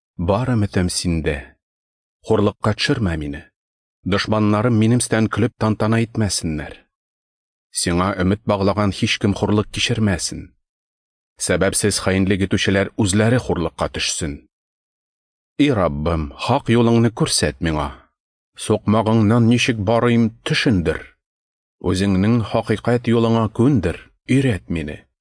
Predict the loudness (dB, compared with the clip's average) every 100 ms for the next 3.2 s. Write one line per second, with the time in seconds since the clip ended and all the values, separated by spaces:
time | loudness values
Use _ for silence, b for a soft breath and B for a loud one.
0 | _ _ _ _ -14 -4 0 2 2 0
1 | 0 -2 0 0 0 0 2 0 0 -4
2 | -4 -2 -2 0 -2 -2 -2 -2 -4 -4
3 | -6